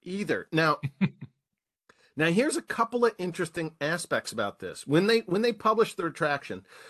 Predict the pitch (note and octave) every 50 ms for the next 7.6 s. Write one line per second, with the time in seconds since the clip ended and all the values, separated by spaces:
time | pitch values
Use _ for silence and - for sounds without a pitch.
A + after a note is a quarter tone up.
0 | - _ - F3 F3+ G#3 C4+ D4 C#4 C4+ C4 A#3 F#3+ F3+ - - G#3 G#3 G3+ F#3
1 | E3+ - D3+ C3+ B2+ B2 A#2 - - - E3+ F3 - E3+ D3+ C#3+ C3+ - C3 C3
2 | D3+ D3 D3+ D#3+ E3 F3+ F3 A#3 A#3 G#3+ G#3 G3+ G3 F#3+ D#3 - F#3 F3+ - E3
3 | D#3+ - D#3+ D#3 D#3 D3 - D3+ C#3+ C3+ - C#3 C3+ C3 C3+ B2 - A#2+ A2 -
4 | D3+ D#3 - C3+ D3+ D3+ D#3 F3 G3+ G#3 A#3 C4 B3+ - - A3+ A#3 A3 F3+ -
5 | - G3 F#3+ F3 F3+ F#3 F3 - - - - - - - - - _ _ _ _
6 | _ _ _ _ - - - F#3+ E3+ D#3 C#3 C#3 C#3 D#3+ F3 F#3 G3 F3 - -
7 | - G3 G3 F3+ - - - - _ - - -